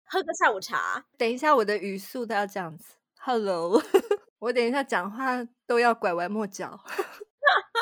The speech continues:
Speaker 1: 超讨厌！那我们会不会这集录完结果反而被延上？<laughs>
Speaker 2: 好啦，为什么时候我们节目居然要变成一个就是八卦节目了吗？
Speaker 1: 真的，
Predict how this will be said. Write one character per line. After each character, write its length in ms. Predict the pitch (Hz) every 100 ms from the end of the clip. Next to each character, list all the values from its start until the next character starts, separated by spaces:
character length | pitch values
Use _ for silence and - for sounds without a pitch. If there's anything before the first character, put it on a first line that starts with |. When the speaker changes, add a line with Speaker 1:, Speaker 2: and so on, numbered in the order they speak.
| - _ - 415 - 571 698 539 -
Speaker 1:
超 120 | 494 427 508 508
讨 160 | 339
厌！ 160 | 320 370 494 415 302 240 -
那 160 | 427
我 60 | 339
们 160 | 285 302
会 100 | 440
不 60 |
会 80 | 392
这 160 | 392 403
集 140 | 294
录 120 | 339
完 220 | 294 247
结 80 | 233
果 80 | 294
反 180 | - 226
而 200 | 202 214
被 160 | 277 254
延 260 | 147 180
上？ 300 | 214 254 208 254 - 906 762 605
<laughs> 560 | - - - - 330 -
Speaker 2:
好 180 | 302 247
啦， 300 | 233 254 269 262 240
为 180 | 240 320
什 180 | - 262
么 100 | 262
时 200 | - 262
候 160 | 359
我 60 | 359
们 200 | 226 226
节 180 | 247 220
目 120 | 254 277 220 233 _ _ _
居 100 | -
然 160 | 277 233
要 100 | 233
变 220 | 254 247
成 180 | 233 190
一 160 | 175 208
个 220 | 202 180
就 140 | 180
是 520 | 202 202 185 131 95 220 -
八 160 | 226
卦 180 | 233 226
节 200 | 214 170
目 200 | 170 190
了 120 | 175
吗？ 300 | 160 165 196 - _ _
Speaker 1:
真 160 | -
的， 80 | 330